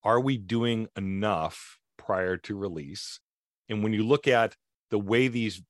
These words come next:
these vulnerability management programs work, you say, "Hey, you've gotta scan here. You've gotta fix these. Oh, yeah, but if you can't, you can just do this thing." That ends up being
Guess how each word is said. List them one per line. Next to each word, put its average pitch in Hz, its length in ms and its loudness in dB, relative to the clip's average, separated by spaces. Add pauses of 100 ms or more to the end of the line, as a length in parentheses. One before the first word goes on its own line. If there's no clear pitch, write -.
(160)
these 101 160 -6
vulnerability 107 480 2
management 110 460 -2
programs 87 500 -4
work, 90 320 0
you 95 60 -6
say, 92 240 0
"Hey, 120 420 4 (380)
you've 104 180 -8
gotta 127 320 2
scan 135 480 -4
here. 113 360 -4 (440)
You've 92 160 -10
gotta 107 160 2
fix - 380 -2
these. 101 500 -4 (500)
Oh, 135 60 2
yeah, 110 160 4
but 110 160 2
if - 140 -4
you - 40 -12
can't, 127 300 -2
you 92 80 -12
can 98 140 -4
just 95 160 -2
do 101 100 -4
this 80 240 -8
thing." 78 220 -14 (460)
That 127 200 4
ends 143 260 2
up 131 220 4
being 117 540 0